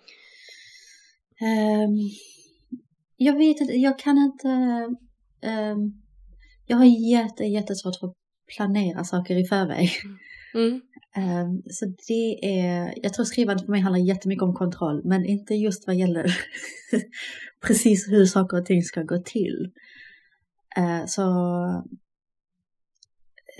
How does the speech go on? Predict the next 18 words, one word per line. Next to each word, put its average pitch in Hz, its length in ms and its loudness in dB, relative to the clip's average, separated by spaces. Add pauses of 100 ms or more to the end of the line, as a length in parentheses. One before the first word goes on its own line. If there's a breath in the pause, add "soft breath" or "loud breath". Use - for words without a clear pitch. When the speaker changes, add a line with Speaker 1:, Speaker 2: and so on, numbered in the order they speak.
(160)
Speaker 1:
så - 180 -8
jag, 226 220 -4
jag 220 260 -4
vet 247 280 0
inte, 226 40 -2 (240)
det 254 140 4
är 254 100 0
bara, 254 140 2 (140)
det, 226 300 0 (580 loud breath)
för 233 60 -16
mig 247 120 -2
brukar 247 260 -4
det 226 80 -6
vara 202 200 -8
så 190 120 -14
att 185 120 -10
jag, 185 120 -4 (640)
ehm, 180 520 -4